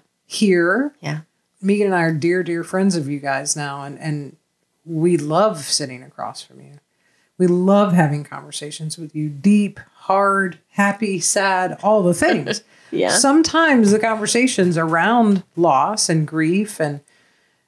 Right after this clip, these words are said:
Speaker 1: all of that are, are so difficult
Speaker 2: Yeah.
Speaker 1: to hear, to, I'm sure, on you
Speaker 2: Yeah.
Speaker 1: to say, obviously,
Speaker 2: Yeah.
Speaker 1: all the things. You are still that vulnerable and that, uh, open on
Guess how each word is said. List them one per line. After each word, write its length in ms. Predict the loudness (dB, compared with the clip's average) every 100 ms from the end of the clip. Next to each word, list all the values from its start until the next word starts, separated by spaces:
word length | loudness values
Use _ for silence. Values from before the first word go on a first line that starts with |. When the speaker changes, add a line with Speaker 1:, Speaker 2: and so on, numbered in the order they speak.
| _ _
Speaker 1:
all 220 | 0 2
of 140 | 2 2
that 200 | 0 0
are, 140 | -4 -4 -6
are 100 | -4
so 560 | -2 -2 -2 0 2 2
difficult 640 | 0 -2 -4 -4 -6 -6 -4
Speaker 2:
Yeah. 240 | -2 -2 -6 _ 0
Speaker 1:
to 260 | 2 4
hear, 560 | 2 2 2 4 2 0 -2
to, 360 | 0 0 0 -4
I'm 160 | -4 -2
sure, 240 | 0 0
on 160 | 2 4
you 140 | 6
Speaker 2:
Yeah. 120 | 6 4
Speaker 1:
to 60 |
say, 380 | 2 2 4 2
obviously, 480 | 0 0 0 2 2
Speaker 2:
Yeah. 140 | 4
Speaker 1:
all 120 | 2
the 80 | 2
things. 240 | 2 0 -2 -10 -20 -20 _ _ _ _ _
You 300 | 4 6 6
are 160 | 4
still 500 | 2 0 2 2 2
that 440 | 2 0 0 -2 -6
vulnerable 600 | -2 2 2 2 2 2
and 240 | 2 -2 -2
that, 380 | -2 -2 -4 -8
uh, 280 | -4 -2 -2 0
open 480 | 2 2 2 2 0 0
on 600 | -2 -2 -4 -4 -6